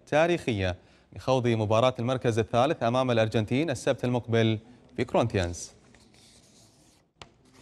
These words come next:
يواصل المنتخب المصري بقيادة المكسيكي خافير أجيري تحضيراته باستاد الكلية الحربية استعدادا لمباراة جنوب أفريقيا.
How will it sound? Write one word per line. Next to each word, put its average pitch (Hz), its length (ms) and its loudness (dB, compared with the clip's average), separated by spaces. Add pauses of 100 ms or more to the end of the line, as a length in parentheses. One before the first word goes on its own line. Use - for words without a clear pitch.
(1300)
يواصل 196 340 2
المنتخب 151 440 2
المصري 135 380 0
بقيادة 131 500 2
المكسيكي 120 540 -2
خافير 123 720 2
أجيري 117 320 2
تحضيراته 120 600 2
باستاد 113 340 0
الكلية 117 320 0
الحربية 113 480 0
استعدادا 113 600 0
لمباراة 120 520 0
جنوب 113 420 0
أفريقيا. 107 600 0